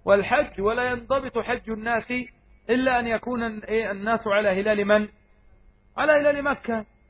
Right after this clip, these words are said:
واضح؟ طيب،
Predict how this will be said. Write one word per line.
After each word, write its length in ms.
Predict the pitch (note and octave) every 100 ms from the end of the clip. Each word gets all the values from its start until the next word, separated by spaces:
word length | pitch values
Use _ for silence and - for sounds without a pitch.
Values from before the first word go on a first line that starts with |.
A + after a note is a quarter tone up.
| _ _ _ _ _ _
واضح؟ 500 | - G#3+ F#3+ G#3 - - _ _ _ _ _ _ _ _ _ _ _ _ _ _ -
طيب، 300 | G3 F#3+ F3